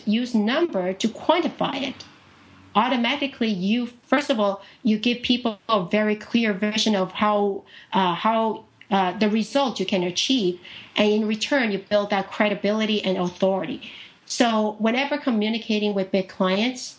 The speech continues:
I would focus on number, and it will also fo-, force you to decide on what metrics you're going to use. Am I going to be talking about increasing the sales,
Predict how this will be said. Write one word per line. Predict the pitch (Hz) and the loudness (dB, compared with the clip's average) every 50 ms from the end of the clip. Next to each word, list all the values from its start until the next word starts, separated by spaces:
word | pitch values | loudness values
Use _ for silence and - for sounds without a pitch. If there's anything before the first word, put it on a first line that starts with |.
| _ _ - _ _ - | _ _ -20 _ _ -2
I | 220 220 | 0 2
would | 220 208 196 | 2 2 0
focus | - - - 240 247 240 - 226 220 | -2 0 0 0 0 0 -2 -2 0
on | 214 196 185 185 | 0 0 2 2
number, | 190 196 196 185 190 180 | 0 0 0 0 -2 -2
and | - 208 233 | 0 0 0
it | 240 247 | 2 0
will | 240 226 - | 0 0 0
also | 262 294 311 311 - 294 262 | 0 0 0 0 0 0 0
fo-, | 254 - - 226 220 214 240 247 - - - - | 0 0 0 0 2 2 0 -4 -6 -6 -2 0
force | 302 320 359 370 359 - - - - | 2 2 2 0 -2 -4 -6 -2 0
you | 190 175 175 185 220 220 - - _ _ _ _ _ _ _ _ _ - | 2 2 2 2 -2 -4 -10 -16 _ _ _ _ _ _ _ _ _ 0
to | - 226 | 0 2
decide | - 208 202 - 240 220 214 214 214 - | 2 0 0 0 0 0 0 0 0 0
on | 208 196 185 180 | 0 0 0 0
what | 214 208 180 180 | 0 0 0 0
metrics | 185 190 214 262 254 - - 214 190 180 180 - - | 0 0 0 -2 -2 -4 -6 -8 -8 -8 -8 -4 -2
you're | 190 170 165 185 | -2 0 0 0
going | 175 180 175 - | 0 0 -2 -4
to | - | -4
use. | 175 180 165 147 - - - - | -2 -2 -2 -2 -4 -8 -4 0
Am | 202 202 202 | 2 2 2
I | 214 214 | 2 0
going | 226 226 220 226 | 0 0 0 0
to | - 226 | -2 -2
be | - 208 | -2 -2
talking | - - 202 196 196 220 196 | -2 0 0 0 0 0 0
about | 190 196 190 180 202 | 0 0 0 0 0
increasing | 202 196 - - 247 233 220 - - 240 220 | 0 -2 -2 0 0 0 0 0 0 0 0
the | 202 | 0
sales, | - - - 202 208 214 240 302 349 359 - | 0 0 0 0 2 2 2 0 0 -2 -4